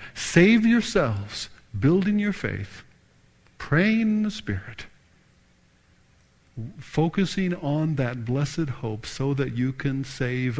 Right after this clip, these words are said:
others. Other brothers and sisters who doubt, others who desperately need to hear the gospel and can't wait for you to tell them,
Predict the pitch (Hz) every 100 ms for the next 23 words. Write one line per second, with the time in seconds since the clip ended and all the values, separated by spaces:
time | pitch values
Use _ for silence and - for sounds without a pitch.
0 | - 113 110 104 101 - 190 - 156 165
1 | 160 - - 120 143 175 151 160 - 151
2 | - 135 - 113 117 139 196 - - -
3 | - 170 - 160 190 208 196 - 160 131
4 | 110 165 - 185 165 135 120 110 117 151
5 | 190 170 170 190 185 170 147 123 120 127
6 | 135 110 - 143 156 113 135 170 - 196
7 | 202 196 127 113 110 110